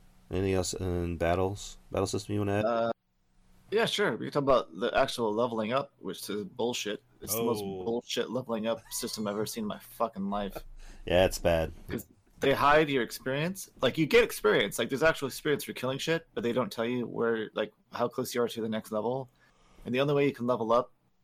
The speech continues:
Speaker 2: is at randomly, like, during a battle, you have to get seven seven seven on the slots, and then it's like, "Oh, you leveled up."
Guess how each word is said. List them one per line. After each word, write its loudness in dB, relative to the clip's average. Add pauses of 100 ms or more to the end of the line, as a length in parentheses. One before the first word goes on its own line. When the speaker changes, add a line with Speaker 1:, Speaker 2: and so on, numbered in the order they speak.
(160)
Speaker 2:
is 0
at -4
randomly, -2
like, 0
during -2
a -2
battle, 0
you -4
have -4
to -6
get -2
seven -2
seven -4
seven -2
on -2
the -8
slots, 0
and -6
then -4
it's -6
like, -6
"Oh, 2
you 0
leveled 2
up." 0